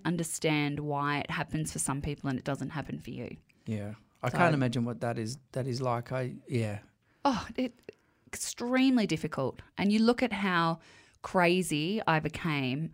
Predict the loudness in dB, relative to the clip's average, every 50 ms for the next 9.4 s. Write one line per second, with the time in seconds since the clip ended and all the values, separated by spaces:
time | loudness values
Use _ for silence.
0 | -12 -20 -20 _ _ _ _ 0 2 4 4 4 2 2 0 -2 -2 -2 0 2
1 | 2 4 4 4 2 0 -2 -8 -8 -4 -2 -2 -2 -2 -2 -2 -2 0 0 0
2 | 0 0 -2 -4 -4 -2 0 0 0 0 0 -2 -2 -2 -4 -2 -2 -2 -4 -4
3 | -4 -4 -4 -4 -4 -2 -2 0 0 2 2 2 4 4 4 2 0 -6 -10 -12
4 | -16 -20 -20 -10 -6 -4 0 4 4 4 4 4 2 2 4 6 8 8 8 6
5 | 4 2 0 0 2 4 4 2 2 0 -4 -2 0 2 4 4 4 4 4 2
6 | 0 -4 -8 -16 _ _ -6 -4 0 0 0 0 0 0 0 2 4 4 6 6
7 | 6 6 6 6 4 2 0 -2 -2 -2 -2 -2 -2 -2 -2 0 0 0 0 -2
8 | -4 -4 -4 -4 -4 -2 0 0 0 0 0 0 0 0 0 -2 -2 -2 -2 0
9 | 0 -2 -2 -2 -4 -6 -8